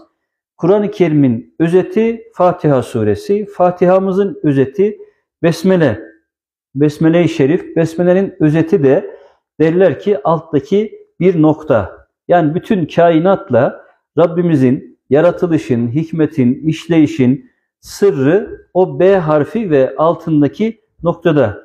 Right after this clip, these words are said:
gizlidir, e, derler. Sayın Müdürüm hoş geldiniz. E, Mevlana Hazretleri de bu on sekiz beyitle kıymetli dostlar, tabiri caiz ise, e,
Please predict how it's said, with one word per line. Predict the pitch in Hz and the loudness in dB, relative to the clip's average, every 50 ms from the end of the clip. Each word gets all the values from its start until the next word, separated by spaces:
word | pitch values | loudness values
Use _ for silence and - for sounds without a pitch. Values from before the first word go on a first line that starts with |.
| _ _ | _ _
gizlidir, | 147 139 123 123 131 117 113 110 98 - - - - _ | 0 0 2 0 0 0 0 -2 -2 -4 -12 -20 -20 _
e, | 190 120 107 107 107 104 104 104 107 | -6 -4 -2 0 2 0 0 0 0
derler. | 131 131 117 117 135 170 190 - - - - _ _ _ _ _ _ _ _ _ _ _ _ | 0 0 2 2 0 0 0 -2 -8 -18 -20 _ _ _ _ _ _ _ _ _ _ _ _
Sayın | _ 147 147 151 | _ -2 0 2
Müdürüm | 147 143 143 143 135 135 | 2 2 2 2 4 2
hoş | 139 135 - - | 2 0 0 0
geldiniz. | 143 135 123 120 135 156 160 - - _ _ _ _ _ _ _ _ _ _ _ _ _ _ _ _ _ _ - _ _ _ - - _ _ _ _ _ _ _ _ _ _ - | 0 0 2 0 -2 -4 -6 -8 -18 _ _ _ _ _ _ _ _ _ _ _ _ _ _ _ _ _ _ -20 _ _ _ -20 -20 _ _ _ _ _ _ _ _ _ _ 0
E, | 135 135 135 135 131 127 127 - | 2 4 4 4 2 2 0 -2
Mevlana | 143 160 196 208 214 220 220 214 226 220 | -2 0 0 2 2 2 0 2 2 2
Hazretleri | 214 214 202 202 220 214 - - 226 226 233 208 147 | 2 0 0 0 -2 -4 -2 -2 -2 -2 0 0 0
de | 143 147 196 - - - _ _ _ _ _ _ _ | 2 2 0 -2 -4 -14 _ _ _ _ _ _ _
bu | 196 208 - | 0 0 2
on | - 202 220 214 | 2 0 0 0
sekiz | 196 - - 202 202 202 - 220 190 139 113 - - - - | -4 -2 -2 -2 -2 0 -2 0 0 0 -4 -6 -16 -20 -20
beyitle | - 131 131 143 143 139 127 127 - - 135 156 202 226 - - - | -16 -2 0 2 4 4 2 0 -2 0 0 2 2 0 -4 -10 -4
kıymetli | - 151 151 143 135 139 - 131 117 | -2 0 2 2 0 -2 -4 -4 -2
dostlar, | 120 120 117 - - 165 185 214 208 - - _ _ _ _ _ _ _ _ | -2 -2 -4 -4 -2 -2 -2 -2 -2 -10 -20 _ _ _ _ _ _ _ _
tabiri | _ 208 220 214 196 208 202 202 196 | _ 0 0 2 2 0 0 0 2
caiz | 180 196 208 214 208 202 156 | 2 2 2 2 0 0 -2
ise, | 135 120 - - 151 208 - - - - - _ - _ _ _ _ _ _ _ _ _ _ _ _ | -4 -4 -2 0 0 0 -2 -6 -16 -20 -20 _ -20 _ _ _ _ _ _ _ _ _ _ _ _
e, | 139 | 0